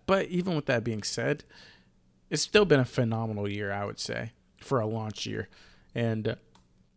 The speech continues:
and, um, I,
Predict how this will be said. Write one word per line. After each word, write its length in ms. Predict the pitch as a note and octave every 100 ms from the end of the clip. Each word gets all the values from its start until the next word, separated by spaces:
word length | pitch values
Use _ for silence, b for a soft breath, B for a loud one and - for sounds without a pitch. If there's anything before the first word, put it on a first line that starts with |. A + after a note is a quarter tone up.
| A3+
and, 340 | D3 B2 A#2+
um, 500 | A#2 A2 G#2+ A2 A2+ - _ _ _ _ _ _ _ _ _ _ _ _ _ _
I, 160 | C#3 C3+